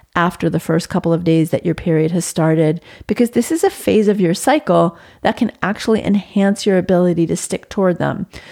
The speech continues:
So if you think of your cycle as these kind of curves, like if you drew a graph and you had curves like waves,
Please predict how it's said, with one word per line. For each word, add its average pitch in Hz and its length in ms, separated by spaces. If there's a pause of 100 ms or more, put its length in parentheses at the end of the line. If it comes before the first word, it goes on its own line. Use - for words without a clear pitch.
(140)
So - 60
if 294 80
you 320 60
think 349 220
of 392 80
your 403 140
cycle 226 400
as 190 180
these 196 180
kind 185 260
of - 160
curves, - 580
like 170 140
if 190 100
you 202 100
drew 208 200
a 196 40
graph 180 460
and 165 80
you 185 80
had 175 240 (400)
curves 185 540
like 165 140
waves, 165 800